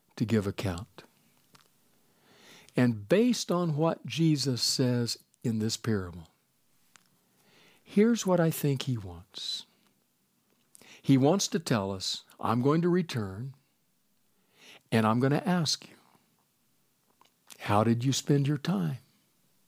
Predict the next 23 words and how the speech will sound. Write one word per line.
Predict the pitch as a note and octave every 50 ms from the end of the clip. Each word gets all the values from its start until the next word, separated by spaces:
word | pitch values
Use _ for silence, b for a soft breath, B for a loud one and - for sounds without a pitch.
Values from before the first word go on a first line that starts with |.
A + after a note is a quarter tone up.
| _ _ _ _ _ _ _ _ _ _ _ _ _ _ _ _ _ B B B B B B B B
And | - D3+ D#3 D3+ C#3
he | C#3+ F3 E3+
tells | - - - - G#3+ C#4 C4 A#3+ A3 C3+ G2 G2
us, | F2 - - - - - - - _ _ _ _ _ _ _ _ _ _ _ _ _ _ _ _ _ _ _ _ _ _ _ _ _ _ _ _ _ _ _
"Let | - F#3+ A3+ D#4+ D#4
me | G#3 F3+
give | D#3+ F#3+ F3 E3
you | E3+ D3
the | C3 D3+ - - -
answer | B2 A#2 G#2+ G2+ - - - - F2+ E2+ - _ _ _ _ _ _ _ _ _ _ -
that | A#2+ G#2+
I | A2+ G#2 G#2
want | G#2 G#2+ G2+ - -
to | - A2+
hear." | E2 F#2+ F#2+ F2 D#2 - - _ _ _ _ _ _ _ _ _ _ _ _ - _ _ B B B B B B B B B B B B
"Here's | - - - F#3 A3+ B3 B3 G#3+ -
what | - F3 E3+ E3+
I | D#3 D3+ D3
want | C#3 C#3 C#3+ D3 - - -
to | E3 C#3
hear | A2 G2+ C3 D3 C#3+ C#3+
you | D3 C#3+ C3+ C#3 D3 C#3+
say," | - - - - C#3 A2+ G2+ F2+ F2 F2+ F2+ G2+